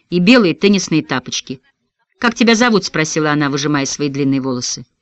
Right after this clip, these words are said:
«Кори Мэккинсон». «А меня Чили Уиллоу», — представилась она. «Ну что, пошли, Кори». О, как чудесно было слышать своё имя из её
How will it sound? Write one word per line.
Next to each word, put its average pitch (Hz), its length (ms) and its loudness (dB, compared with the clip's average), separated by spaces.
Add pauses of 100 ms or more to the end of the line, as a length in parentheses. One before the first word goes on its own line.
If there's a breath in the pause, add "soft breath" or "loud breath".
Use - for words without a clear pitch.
(640)
«Кори 160 280 4
Мэккинсон». 160 680 0 (960)
«А 175 120 0
меня 247 260 6
Чили 294 320 4
Уиллоу», — 175 760 4 (680)
представилась 151 600 -4
она. 139 280 -4 (720)
«Ну 226 80 0
что, 220 140 2
пошли, - 300 0
Кори». 123 360 -8 (1300)
О, 160 180 -2
как 208 260 0
чудесно 208 580 2
было 151 200 0
слышать 165 360 -4
своё 156 340 -2 (120)
имя 220 380 2 (920)
из 127 180 -8
её 151 260 0